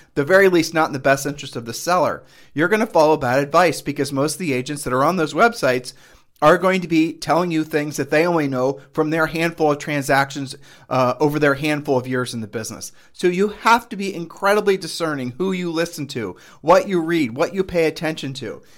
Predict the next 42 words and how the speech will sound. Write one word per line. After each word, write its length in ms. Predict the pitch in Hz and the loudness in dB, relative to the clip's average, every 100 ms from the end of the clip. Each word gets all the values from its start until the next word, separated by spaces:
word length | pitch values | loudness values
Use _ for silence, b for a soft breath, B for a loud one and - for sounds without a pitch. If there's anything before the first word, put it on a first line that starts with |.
| b | b
It 140 | 160 | -2
is 180 | 208 240 | 0 2
also 320 | 240 240 - | 4 4 2
very 240 | 147 147 139 | 2 2 2
interesting 400 | 139 135 - 127 | -2 -8 -8 -8
to 100 | 131 | -6
me 80 | 123 | -6
on 120 | 117 | -6
this, 140 | 113 | -8
the 220 | - 127 | -8 -8
Clubhouse 520 | 113 - 143 131 110 - | -6 -2 -2 0 -2 -2
app, 340 | 101 95 - b b b b | -4 -4 -10 b b b b
how 160 | 160 | 4
you'll 160 | 170 170 | 4 4
have 260 | 160 139 - - | 2 0 -2 -4
all 360 | 202 262 269 226 | 4 8 10 10
of 120 | 165 | 8
these 200 | 139 123 | 0 -2
people 500 | - 214 233 151 117 | -8 -6 -2 -2 2
wall 360 | 151 214 214 | 4 6 8
to 80 | 156 | 4
wall 300 | 143 143 127 | 2 0 0
telling 420 | 120 - 233 220 | -2 2 2 2
you 240 | 160 123 85 B B - | 0 -4 -8 B B -6
that 200 | 156 147 | -4 -4
the 100 | 143 | -8
key 280 | 143 - 226 | -6 -2 -2
to 80 | 202 | 0
your 220 | 160 139 | -2 0
happiness 540 | 175 180 190 180 160 | 4 4 2 -4 -4
and 120 | 120 123 | -6 2
long-term, 680 | 151 185 180 196 170 147 | 4 4 2 -4 -4 -6
you 80 | 131 | -6
know, 80 | 135 | -6
success 560 | 120 147 - 190 185 156 | -4 -6 0 2 2 -2
in 100 | 139 | -2
any 260 | 190 247 | 2 2
business, 380 | 202 170 156 143 | 2 0 -2 -2
let 140 | 160 156 | 2 2
alone 220 | 143 131 | 0 0
real 240 | 165 196 | 4 6
estate, 360 | 185 - 160 | 4 2 0